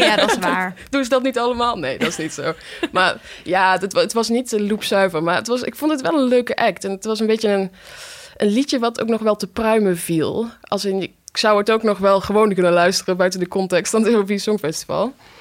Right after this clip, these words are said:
Speaker 2: Ehm, maar ik denk van de finale gisteren, s-, misschien toch Oostenrijk mijn favoriet. Ik
Speaker 1: Oh ja.
Speaker 2: vond dat opvallend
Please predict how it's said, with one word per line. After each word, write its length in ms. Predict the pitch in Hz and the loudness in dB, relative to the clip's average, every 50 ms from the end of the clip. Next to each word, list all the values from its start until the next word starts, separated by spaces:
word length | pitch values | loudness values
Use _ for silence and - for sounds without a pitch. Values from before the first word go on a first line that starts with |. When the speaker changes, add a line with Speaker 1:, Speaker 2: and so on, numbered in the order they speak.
| - - - - _ _ | -20 -20 -20 -20 _ _
Speaker 2:
Ehm, 460 | - 202 196 196 190 185 190 190 190 | 0 2 4 4 4 4 2 2 0
maar 120 | 202 - | 0 -2
ik 120 | - 196 196 | -2 -2 -2
denk 260 | 220 202 311 339 - | 0 0 0 -2 -2
van 180 | - 269 240 | -4 -4 -2
de 60 | 226 208 | -2 -4
finale 380 | - - 233 233 - - 277 | -4 -4 -2 -2 0 -2 -2
gisteren, 540 | 226 - - 311 320 - - - 294 285 277 - | -4 -6 -6 -6 -6 -6 -4 -4 -2 -4 -4 -6
s-, 320 | - - - - - - _ - - _ _ _ | -10 -14 -14 -14 -16 -18 _ -20 -20 _ _ _
misschien 280 | - 233 - - 339 | -6 -4 -4 -2 -2
toch 200 | 339 359 - - | -2 -2 -2 0
Oostenrijk 380 | - 294 294 - - 190 165 160 | 0 0 0 0 0 0 0 0
mijn 120 | 170 180 | -2 -2
favoriet. 640 | - 180 170 165 170 165 160 160 165 - - - - - | -2 -2 -2 -2 -2 -4 -4 -6 -6 -6 -8 -10 -10 -14
Ik 120 | - - | -6 -2
Speaker 1:
Oh 60 | 302 302 | 0 2
ja. 180 | 277 226 208 | 2 2 2
Speaker 2:
vond 140 | 202 285 277 | 0 0 2
dat 220 | - 277 262 - - | 2 0 -2 -4 -6
opvallend 880 | - 247 - - - - 320 349 320 277 262 247 - - - - - | -8 -8 -8 -4 -2 0 2 4 4 2 2 0 -2 -4 -6 -8 -12